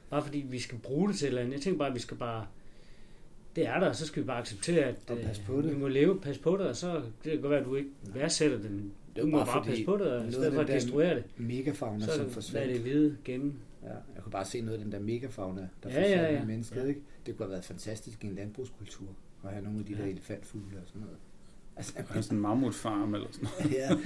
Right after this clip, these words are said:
Speaker 2: Ja, mammut er måske ikke så, de, de er lang tid om at blive store, så du tænker, "Åh, men de er græsspisende, ikke?" Ja.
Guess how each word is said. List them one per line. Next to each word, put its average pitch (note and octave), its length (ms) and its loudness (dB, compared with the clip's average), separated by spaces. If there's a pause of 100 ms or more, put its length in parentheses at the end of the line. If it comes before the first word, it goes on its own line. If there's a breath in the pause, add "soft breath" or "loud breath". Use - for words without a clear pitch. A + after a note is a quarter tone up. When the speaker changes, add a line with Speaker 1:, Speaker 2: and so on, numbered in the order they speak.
(160)
Speaker 2:
Ja, D3 80 2
mammut D#3 280 10
er D#3+ 100 12
måske D3 160 6
ikke D#3 120 8
så, D#3 260 -2
de, C#3+ 100 2
de - 160 6
er D#3 40 12
lang C#3 260 6
tid D#3+ 160 6
om C3 140 8
at - 80 2
blive C#3 140 4
store, D3+ 320 8
så D3+ 80 6
du C3+ 160 8
tænker, A#2+ 420 6
"Åh, A2 60 -2
men A#2 100 -4
de C3+ 80 4
er D3 100 6
græsspisende, C3+ 640 2
ikke?" D3+ 140 10
Ja. A#2+ 120 4